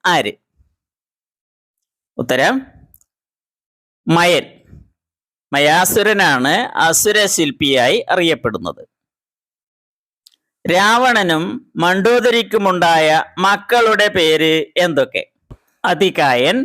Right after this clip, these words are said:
അക്ഷകുമാരൻ, മേഘനാഥൻ. മേഘനാഥൻ ഏതു പേരിലാണ് ഏറെ പ്രസിദ്ധനായത്? ഇന്ദ്രജിത്ത്.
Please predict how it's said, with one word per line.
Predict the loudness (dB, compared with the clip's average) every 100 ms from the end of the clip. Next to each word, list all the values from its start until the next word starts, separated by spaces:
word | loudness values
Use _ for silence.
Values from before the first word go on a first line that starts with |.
| -6 _ _ -4
അക്ഷകുമാരൻ, | -2 -2 -4 0 0 0 0 2 0 -2 -8 _ _ -4
മേഘനാഥൻ. | 0 0 2 0 2 2 0 -2 -6 -14 _ _ _ _ _ -10 -2
മേഘനാഥൻ | 0 2 2 2 2 2 2 2 -2 -2 -8 _ -2
ഏതു | 0 2 0
പേരിലാണ് | 0 2 2 2 0 0 0 -2 -4 -10 _
ഏറെ | -2 2 2 2 0 -4 -4
പ്രസിദ്ധനായത്? | -4 -2 -2 0 0 0 -2 -6 -12 _ _ _ _ _ _ _ _ _ _ _ _ _ _ _ _ _ -4
ഇന്ദ്രജിത്ത്. | -2 2 0 0 -4 -6